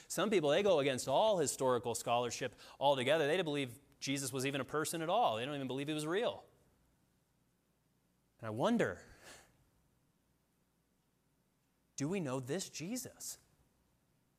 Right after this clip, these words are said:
The Jesus Paul dedicated his life to and spoke about, Jesus the King who bore the curse of sin in our place, the King to whom all the law and the prophets point.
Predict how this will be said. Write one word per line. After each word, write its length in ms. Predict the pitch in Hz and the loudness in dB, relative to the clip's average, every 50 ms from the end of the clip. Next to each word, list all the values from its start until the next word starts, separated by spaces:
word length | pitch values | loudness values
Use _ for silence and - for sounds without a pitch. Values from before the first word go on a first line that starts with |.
| _ _ _ _ _ _ _ _ _ _ _ _ _ _ | _ _ _ _ _ _ _ _ _ _ _ _ _ _
The 80 | 139 131 | -6 -6
Jesus 400 | 110 - 175 208 208 214 175 - - | -4 -4 -2 -2 -2 -4 -4 -8 -10
Paul 640 | - - - - 190 214 226 185 127 98 - - - _ _ _ _ _ _ _ _ _ _ _ _ _ _ _ _ _ _ _ _ _ | -16 -12 -6 -2 -2 0 0 0 -2 -2 -6 -12 -20 _ _ _ _ _ _ _ _ _ _ _ _ _ _ _ _ _ _ _ _ _
dedicated 460 | - 156 185 190 - 208 196 180 143 | -2 0 0 0 0 0 -2 0 -2
his 140 | 131 113 120 | -4 -4 -4
life 320 | 123 135 147 196 226 - | -6 -4 -4 -4 -4 -6
to 180 | - - 143 117 | -6 -8 -6 -8
and 140 | 104 101 - | -8 -8 -8
spoke 400 | - - - - 175 233 220 196 | -8 -8 -4 -2 -2 -2 -2 -2
about, 280 | 131 123 110 107 107 | -2 -2 -4 -4 -6
Jesus 440 | - - 147 175 208 196 202 180 - | -8 -8 -6 -6 -6 -4 -6 -6 -6
the 120 | - 135 | -6 -8
King 360 | 123 - - 160 175 180 170 139 | -10 -10 -10 -10 -8 -8 -8 -8
who 120 | 127 135 | -10 -12
bore 380 | 110 - 143 151 175 185 185 165 | -12 -12 -10 -8 -6 -6 -6 -6
the 100 | 135 120 | -6 -8
curse 460 | - - - 165 170 190 185 - - | -10 -14 -14 -10 -8 -8 -8 -8 -10
of 80 | 123 | -8
sin 600 | - - - - - 196 196 190 156 117 110 104 101 - - - - - - - - - - _ _ - | -8 -8 -8 -8 -8 -6 -6 -6 -6 -6 -10 -12 -14 -18 -20 -20 -20 -20 -20 -20 -20 -20 -20 _ _ -10
in 80 | 151 143 | -4 -4
our 140 | 139 120 | -4 -4
place, 560 | - - - - 151 - - 208 175 131 - - | -4 -8 -14 -14 -10 -6 -4 -2 -2 -4 -4 -6
the 100 | 139 117 | -8 -10
King 480 | - - - 170 180 185 175 151 131 - - - - - _ | -10 -10 -6 -4 -4 -2 -2 -4 -4 -8 -12 -20 -20 -6 _
to 420 | - - - 196 208 220 220 196 - - | -4 -2 -2 -2 -2 -2 -4 -6 -8 -8
whom 340 | - 180 180 185 185 185 170 - - | -6 -4 -2 -2 -2 -4 -6 -10 -6
all 320 | - 160 170 180 180 180 175 | -4 -4 -2 -2 -2 -4 -4
the 100 | 175 170 | -4 -6
law 340 | 135 127 131 135 143 147 - | -6 -4 -4 -4 -4 -4 -6
and 120 | - 135 | -6 -8
the 40 | 123 | -12
prophets 460 | - - - 117 113 117 - 120 - | -12 -10 -8 -8 -8 -8 -8 -14 -18
point. 380 | - - - - 147 180 147 | -18 -20 -18 -16 -14 -14 -14